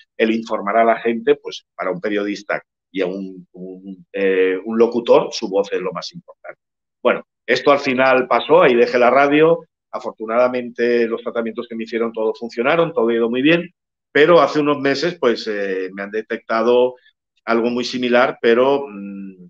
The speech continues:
en la próstata. <laughs> Pues que los hombres a cierta edad, pues mira, tenemos que mirarnos muy bien y a mí me lo han vuelto a detectar. Y bueno, ahora estamos en una,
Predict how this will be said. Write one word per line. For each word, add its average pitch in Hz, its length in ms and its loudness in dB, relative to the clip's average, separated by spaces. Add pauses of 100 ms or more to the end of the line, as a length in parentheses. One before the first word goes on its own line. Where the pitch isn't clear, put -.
(120)
en 104 340 -10 (180)
la 90 140 -8
próstata. 127 500 -4 (440)
<laughs> - 140 -8
Pues - 180 0
que - 360 -6 (420)
los 110 160 -2
hombres 120 300 0
a 117 80 0
cierta 120 340 2
edad, 120 260 4
pues 98 320 -2
mira, 107 280 -4
tenemos 101 340 -10
que 107 320 0 (360)
mirarnos 113 440 -2
muy 117 140 -4
bien 131 220 0
y - 20 0
a 95 80 -2
mí 104 100 -8
me 110 100 -6
lo 110 100 -2
han 107 40 -4
vuelto 107 260 -2
a 113 60 4
detectar. 131 460 0
Y - 20 4
bueno, 135 200 2
ahora 117 120 2
estamos 123 400 0
en 120 100 -4
una, 117 400 0